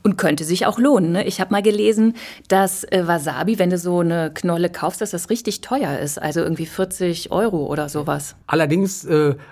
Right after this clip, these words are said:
Speaker 2: weil man ja auch wirklich nur, äh, ge-, ganz geringe Mengen braucht, ne?
Speaker 1: Ja, klar, zum
Speaker 2: Also
Speaker 1: Glück.
Speaker 2: <laughs> so, weil die Würzkraft ist ja unglaublich scharf.
Speaker 1: Aber wo wir gerade bei Sushi sind, ne, also Wasabi verbinde ich ja mit Sushi. Ähm,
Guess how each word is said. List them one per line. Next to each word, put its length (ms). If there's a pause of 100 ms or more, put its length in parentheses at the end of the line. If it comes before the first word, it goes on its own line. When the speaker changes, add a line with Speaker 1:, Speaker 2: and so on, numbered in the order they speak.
Speaker 2:
weil 120
man 120
ja 100
auch 140
wirklich 220
nur, 540
äh, 20
ge-, 360
ganz 280
geringe 260
Mengen 260
braucht, 440
ne? 180 (440)
Speaker 1:
Ja, 340
klar, 420
zum 160
Speaker 2:
Also 200
Speaker 1:
Glück. 200 (400)
Speaker 2:
<laughs> 420
so, 280
weil 320
die 280
Würzkraft 480
ist 140
ja 80
unglaublich 540
scharf. 360
Speaker 1:
Aber 260 (280)
wo 140
wir 100
gerade 240
bei 160
Sushi 320
sind, 280
ne, 100
also 240
Wasabi 340
verbinde 380
ich 100
ja 80
mit 140
Sushi. 340 (400)
Ähm, 540